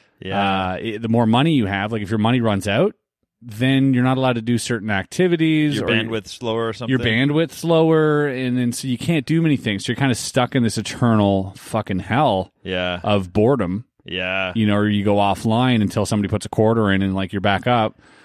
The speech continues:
Speaker 1: Oh,
Speaker 2: Um,
Speaker 1: man.
Speaker 2: but it is very interesting because in, I think in that show too,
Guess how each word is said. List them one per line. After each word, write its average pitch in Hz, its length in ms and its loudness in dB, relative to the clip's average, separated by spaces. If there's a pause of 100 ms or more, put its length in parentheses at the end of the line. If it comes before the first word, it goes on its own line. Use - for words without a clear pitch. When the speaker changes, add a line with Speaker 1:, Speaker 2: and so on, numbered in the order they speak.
(180)
Speaker 1:
Oh, 101 60 -4 (380)
Speaker 2:
Um, 90 160 -4
Speaker 1:
man. 82 400 -14
Speaker 2:
but 113 160 2
it 117 120 2
is 110 380 0
very 127 680 0
interesting 113 800 -6
because 110 440 0 (920)
in, 165 340 2
I 143 120 0
think 156 200 -2
in 151 220 0
that 175 240 -2
show 170 420 2
too, 196 720 0